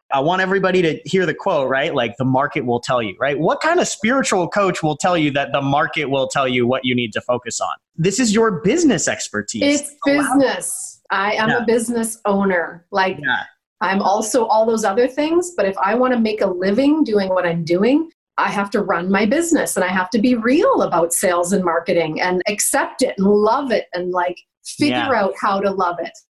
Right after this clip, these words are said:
Speaker 1: Yeah.
Speaker 2: Right? Figure out how to see money as just an energetic exchange and all the woo-woo things, right?
Speaker 1: Yeah.
Speaker 2: Like, me getting someone to say yes to twenty-eight hundred dollars is me going in there and just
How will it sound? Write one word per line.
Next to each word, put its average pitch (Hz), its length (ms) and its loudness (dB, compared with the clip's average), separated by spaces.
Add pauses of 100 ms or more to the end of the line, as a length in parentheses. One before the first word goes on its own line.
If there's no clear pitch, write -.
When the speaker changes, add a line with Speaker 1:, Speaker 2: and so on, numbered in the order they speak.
(320)
Speaker 1:
Yeah. 143 400 0
Speaker 2:
Right? 226 240 0 (460)
Figure 311 400 0
out 233 160 -2
how 214 460 -2 (220)
to 247 80 -6
see 240 360 -2
money 208 640 2
as 190 380 0
just 220 240 0
an 226 140 0
energetic 208 600 2
exchange 202 800 0
and 180 160 -2
all 233 280 2
the 285 80 2
woo-woo 320 440 2
things, 381 600 2
right? 247 260 2
Speaker 1:
Yeah. 262 220 0
Speaker 2:
Like, 226 320 0 (160)
me 302 340 4
getting 330 300 2
someone 262 500 2 (120)
to 226 160 -2
say 208 220 0
yes 190 360 0
to 190 120 -6
twenty-eight 190 440 0
hundred 190 260 2
dollars 170 760 0 (160)
is 196 320 2
me 226 440 4
going 208 380 4
in 208 140 4
there 185 200 0
and 175 180 0
just 196 420 -2